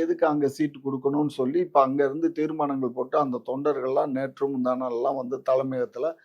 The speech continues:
இப்ப மறியல் போராட்டம் நடத்திட்டு இருக்காங்க. ஆகையினால அதை நாங்க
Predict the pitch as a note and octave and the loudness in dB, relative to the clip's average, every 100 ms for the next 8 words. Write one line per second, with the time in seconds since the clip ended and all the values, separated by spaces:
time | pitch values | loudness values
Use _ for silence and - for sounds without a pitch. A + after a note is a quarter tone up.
0 | - - _ B2+ B2 C#3 D#3+ C3+ C3 B2+ | -20 -20 _ 6 10 10 10 8 6 6
1 | A2+ C3 A#2+ B2 C#3+ C3+ A2 A2+ A2+ G#2+ | 4 0 0 -2 0 -2 -2 -4 -4 -6
2 | - _ _ - A#2 D#3+ F3+ D#3 D3 F#3 | -16 _ _ 6 10 12 12 10 8 8
3 | D#3 D3+ C#3+ C3 C#3 | 8 6 4 2 2